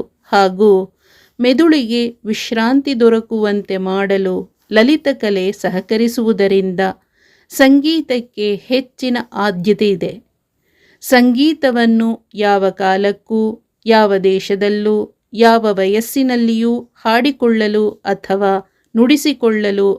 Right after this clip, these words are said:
ಅನುಕೂಲವಾಗಿರುವುದರಿಂದ ಲಲಿತ ಕಲೆಗಳಲ್ಲಿ ಸಂಗೀತಕ್ಕೆ ಹೆಚ್ಚಿನ ಪ್ರಾಶಸ್ತ್ಯವಿದೆ.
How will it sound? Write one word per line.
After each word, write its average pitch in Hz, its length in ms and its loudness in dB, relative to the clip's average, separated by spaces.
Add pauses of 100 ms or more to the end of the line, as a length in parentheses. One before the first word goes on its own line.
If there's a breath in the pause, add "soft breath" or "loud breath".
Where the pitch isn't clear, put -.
(100)
ಅನುಕೂಲವಾಗಿರುವುದರಿಂದ 196 1600 0 (880 soft breath)
ಲಲಿತ 294 420 2
ಕಲೆಗಳಲ್ಲಿ 214 800 0 (160)
ಸಂಗೀತಕ್ಕೆ 226 1080 -2 (160)
ಹೆಚ್ಚಿನ 262 560 -2 (120)
ಪ್ರಾಶಸ್ತ್ಯವಿದೆ. 190 1080 -2